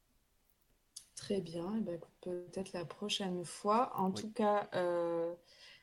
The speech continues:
Speaker 1: merci à tous. Euh, l'équipe est dans le chat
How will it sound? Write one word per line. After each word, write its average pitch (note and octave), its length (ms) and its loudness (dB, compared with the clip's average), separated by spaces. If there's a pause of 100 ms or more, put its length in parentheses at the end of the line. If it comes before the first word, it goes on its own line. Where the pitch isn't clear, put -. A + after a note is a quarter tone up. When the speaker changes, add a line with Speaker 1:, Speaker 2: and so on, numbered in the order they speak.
(140)
Speaker 1:
merci C4 480 6
à A#3+ 140 8
tous. - 680 0
Euh, E3+ 260 8
l'équipe A3+ 500 -2
est G3+ 120 2
dans F#3 140 2
le E3+ 180 0
chat A3 240 2